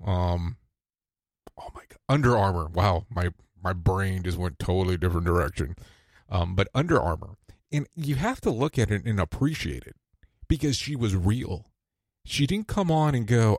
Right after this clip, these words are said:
"Oh, I'm gonna sugarcoat this for you, Jay." She really came straight up and said, "Hey,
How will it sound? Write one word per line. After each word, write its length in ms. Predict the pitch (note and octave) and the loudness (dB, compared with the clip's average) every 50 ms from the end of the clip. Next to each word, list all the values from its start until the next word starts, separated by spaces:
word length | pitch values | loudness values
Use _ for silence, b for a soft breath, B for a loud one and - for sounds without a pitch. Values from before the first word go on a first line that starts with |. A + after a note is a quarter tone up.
| - | 2
"Oh, 280 | C3 C#3+ D3 D3 C#3+ - - | 2 4 6 6 4 4 2
I'm 140 | A#2+ A#2+ C3 | 0 0 2
gonna 120 | A#2+ G#2+ | 0 0
sugarcoat 640 | F2 - - B2+ A2+ G#2 E2+ E2 - F2+ D2+ - | 0 0 -2 -2 -4 -4 -6 -2 -2 -2 -2 0
this 160 | - D2 - - | -4 -6 -6 -4
for 200 | - D#2 C#2+ C#2 | -4 -4 -2 -2
you, 100 | D2 D2+ | -4 -6
Jay." 280 | E2+ D#2+ E2+ F#2+ G2 - _ _ _ _ _ _ _ _ _ | -6 -4 -2 -2 -4 -4 _ _ _ _ _ _ _ _ _
She 280 | _ - - D3+ E3+ G3 | _ -8 -6 -4 -4 -4
really 380 | F#3 D3+ D3 D#3 D3+ D3+ C#3+ | -2 0 0 2 2 0 -2
came 320 | - - - C3+ B2+ A#2+ A2 | -2 -2 -2 -2 -2 -2 -4
straight 360 | - - - B2 C3+ C#3+ C3+ | -6 -4 -2 -2 0 0 0
up 180 | B2 A#2+ - - | -2 -2 -2 -2
and 120 | G2+ F#2 | -4 -2
said, 240 | - G#2+ F#2 F2+ - | 0 0 0 0 0
"Hey, 360 | - - C#3+ C3+ G2+ F2 | 0 0 0 2 2 0